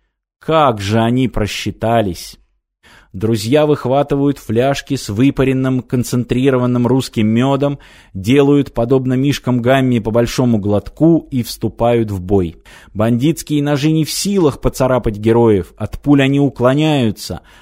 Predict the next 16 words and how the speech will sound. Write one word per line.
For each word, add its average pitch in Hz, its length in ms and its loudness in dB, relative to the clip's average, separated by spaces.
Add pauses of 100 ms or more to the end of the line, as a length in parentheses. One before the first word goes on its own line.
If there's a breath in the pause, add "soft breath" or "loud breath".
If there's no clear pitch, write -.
а 107 140 -8
когда 117 300 0
негодяи 131 520 2
достают 123 440 -2
противогазы 123 640 0
и 117 120 -6
пускают 131 500 -2
в - 40 -20
помещение 123 640 -2
ядовитый 110 500 -2
газ, 123 400 0 (380 loud breath)
просто 160 440 2
задерживают 123 840 2
дыхание 107 800 0
на 104 160 -4
полчаса. 98 800 -8